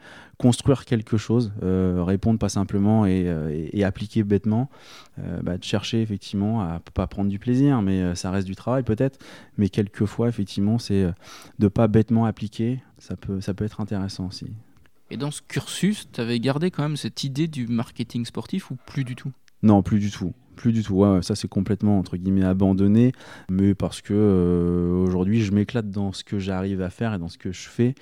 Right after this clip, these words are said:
Speaker 1: Finalement, la partie marketing, par contre, on la, on la conserve sur, sur tout ce qui va être communication, ce qu'on met en place, euh, avec, avec mon épouse, parce qu'on le fait nous-mêmes.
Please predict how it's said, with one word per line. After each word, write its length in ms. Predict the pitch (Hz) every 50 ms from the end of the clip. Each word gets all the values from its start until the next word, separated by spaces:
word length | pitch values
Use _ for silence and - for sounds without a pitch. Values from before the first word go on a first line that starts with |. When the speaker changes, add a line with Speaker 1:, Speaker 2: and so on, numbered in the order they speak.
| - - - - - -
Speaker 1:
Finalement, 380 | - - 101 104 104 110 120 123
la 140 | 110 95
partie 380 | 87 - 110 - - - - 110
marketing, 500 | 101 101 95 - - 104 - 117 117 110
par 200 | - 101 92 -
contre, 220 | - 113 110 -
on 60 | 101 95
la, 180 | 92 90 90
on 160 | 90 90 90
la 120 | 87 82 82
conserve 460 | - - 98 - - 135 135 127 120
sur, 380 | - - - 92 87 82 85 87
sur 180 | - - -
tout 120 | - - 101
ce 60 | -
qui 120 | - 98
va 60 | 92
être 120 | 95 98 -
communication, 640 | - 107 101 104 104 104 98 - 101 92 - 113 110
ce 60 | -
qu'on 120 | - - 92
met 80 | 92
en 100 | 90 87
place, 300 | - - 107 110 - - -
euh, 240 | 87 85 85 78
avec, 300 | 82 82 80 87 90 -
avec 220 | 82 80 78 82 -
mon 100 | 85 87
épouse, 400 | 92 92 - 131 143 147 113 87 - - - - - - - - -
parce 180 | - 85 - -
qu'on 140 | - 98 95
le 60 | 92
fait 160 | - - 117
nous-mêmes. 440 | 113 107 104 110 131 147 135 90 85